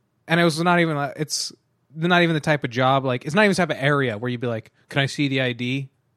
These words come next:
You know what I mean? It's just like, "Oh, this is your dad's fucking card, obviously." But she, uh, she goes to hand it to me, like, lackadaisically, make-, making sure to bitchily check the food's right. And <laughs> she drops it, and it goes cling,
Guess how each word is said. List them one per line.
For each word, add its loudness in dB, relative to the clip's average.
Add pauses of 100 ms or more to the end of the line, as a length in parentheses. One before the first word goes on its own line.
(140)
You 0
know 2
what 4
I 4
mean? 4
It's 0
just -8
like, -6
"Oh, 0
this -4
is -8
your -4
dad's -8
fucking -6
card, -12
obviously." -10 (640)
But 2
she, 2
uh, 2 (300)
she -4
goes 4
to 2
hand 6
it -8
to 0
me, 0
like, -2 (220)
lackadaisically, 0
make-, 0
making -2
sure -6
to -4
bitchily -6
check -8
the -10
food's -6
right. 2 (1080)
And 2
<laughs> 2
she 0
drops 2
it, 0
and -2
it -4
goes -6
cling, 2